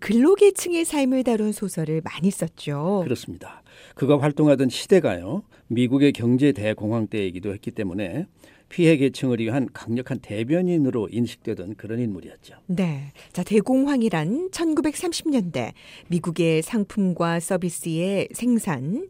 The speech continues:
Speaker 1: 공급, 사용 체제가 무너져서 수천만 명이 일자리를 잃고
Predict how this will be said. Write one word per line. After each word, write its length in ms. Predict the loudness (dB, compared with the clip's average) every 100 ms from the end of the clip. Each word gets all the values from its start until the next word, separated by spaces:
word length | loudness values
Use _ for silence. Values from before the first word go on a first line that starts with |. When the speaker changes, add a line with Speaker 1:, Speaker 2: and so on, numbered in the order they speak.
| _
Speaker 1:
공급, 500 | -2 2 4 4 2 0 -20 -16 -12
사용 480 | -4 0 0 0 -2
체제가 340 | -2 0 0
무너져서 720 | 0 -2 -4 -6 -4 -2 -2 -4 -20 -18
수천만 600 | -10 -6 0 2 4 4
명이 280 | 2 2 2
일자리를 680 | 4 2 4 2 4 2 0
잃고 440 | -2 -4 -10 -10